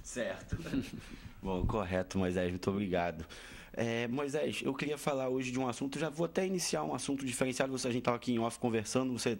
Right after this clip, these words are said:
né, passeando pela região, trabalhando pela região, você vai sempre vendo tudo que tem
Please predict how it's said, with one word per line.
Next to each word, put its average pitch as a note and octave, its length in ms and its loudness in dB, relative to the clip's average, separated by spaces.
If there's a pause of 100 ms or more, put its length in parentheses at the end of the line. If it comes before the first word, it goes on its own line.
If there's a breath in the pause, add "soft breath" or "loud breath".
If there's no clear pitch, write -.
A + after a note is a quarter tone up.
(140)
né, A2 140 2
passeando B2+ 500 2
pela A#2 160 4
região, A#2+ 540 2
trabalhando A#2+ 600 2
pela A#2 200 2
região, G#2+ 280 2
você A2 300 2
vai G#2+ 240 0
sempre A2+ 320 0
vendo G#2+ 240 2
tudo A#2 220 -2
que - 100 -8
tem A2+ 240 2